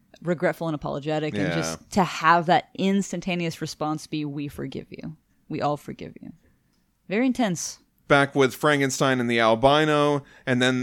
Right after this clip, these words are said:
Speaker 2: the Ogdruhem comes and it takes the albino and just kinda rips him all apart, too.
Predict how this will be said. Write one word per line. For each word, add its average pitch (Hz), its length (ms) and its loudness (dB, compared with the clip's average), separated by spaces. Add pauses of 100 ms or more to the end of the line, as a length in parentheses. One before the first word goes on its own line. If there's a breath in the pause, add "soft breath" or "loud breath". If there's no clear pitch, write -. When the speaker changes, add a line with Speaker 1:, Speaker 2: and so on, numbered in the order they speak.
(140)
Speaker 2:
the 117 200 2
Ogdruhem 123 640 0
comes 120 300 -2
and 117 80 -2
it 104 80 -4
takes 120 300 -4
the 117 120 2
albino 107 420 2
and 107 80 -4
just 113 140 -8
kinda 104 220 -2
rips 95 380 -6
him 95 140 -6
all 90 180 -2
apart, 85 460 -4
too. 85 580 -4